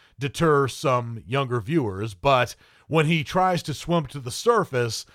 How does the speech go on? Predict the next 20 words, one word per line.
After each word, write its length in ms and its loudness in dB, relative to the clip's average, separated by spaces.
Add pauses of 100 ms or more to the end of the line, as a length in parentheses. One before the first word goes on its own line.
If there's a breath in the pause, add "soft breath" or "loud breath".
(160 soft breath)
there's 220 0
a 60 -2
scene 420 -4
where 600 0 (120)
you 180 -2
learn 380 2
that 140 -10
the 60 -10
sea 200 -10
monster 380 -2
is 100 -6
not 260 -4
quite 440 -2
dead. 480 -2 (760 soft breath)
And 540 0
the 120 2
way 220 4
he 160 2
takes 380 -2
out 340 2